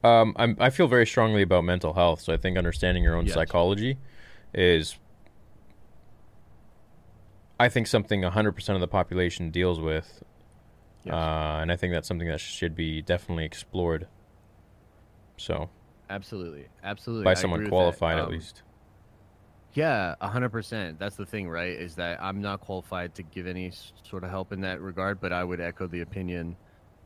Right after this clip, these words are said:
Speaker 2: that, yeah, I do think that's an important part of, um, <clears throat> mental health and personal well-being. Uh, and then all we can do is just try to do our things and get resources into the hands of people that are equipped to help people in that regard. You know what I mean?
Speaker 1: Yeah, absolutely.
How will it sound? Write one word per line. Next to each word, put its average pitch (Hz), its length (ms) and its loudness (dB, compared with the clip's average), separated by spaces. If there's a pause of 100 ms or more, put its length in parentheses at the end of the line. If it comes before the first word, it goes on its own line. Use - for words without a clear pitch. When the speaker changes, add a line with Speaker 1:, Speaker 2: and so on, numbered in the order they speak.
(120)
Speaker 2:
that, 85 260 -4
yeah, 98 300 -4
I 87 80 -4
do 90 200 -8
think 92 160 -8
that's 85 180 -12
an 90 60 -10
important 87 380 -10
part 87 180 -8
of, 80 220 -12
um, 78 440 -10 (280)
<clears throat> 175 360 0 (120)
mental 104 280 -4
health 95 260 -6
and 92 160 -8
personal 95 320 -8
well-being. 90 520 -8 (440)
Uh, 80 300 -4
and 85 160 -8
then 80 120 -8
all 90 220 -6
we 98 160 -8
can 110 160 -8
do 87 140 -8
is 82 80 -10
just 80 140 -16
try 92 100 -8
to 87 80 -8
do 87 180 -8
our 92 140 -4
things 95 280 -8
and 82 100 -10
get 85 160 -12
resources 95 540 -10
into 90 140 -8
the 85 80 -8
hands 87 220 -8
of 85 80 -16
people 87 220 -8
that 80 240 -6 (520)
are 87 300 -4
equipped 101 380 -8
to 101 120 -8
help 101 220 -6
people 87 280 -10
in 78 80 -10
that 67 140 -12
regard. 69 360 -14
You 80 80 -10
know 82 100 -8
what 80 100 -8
I 80 60 -8
mean? 87 220 -10
Speaker 1:
Yeah, 107 240 6 (540)
absolutely. 95 440 -2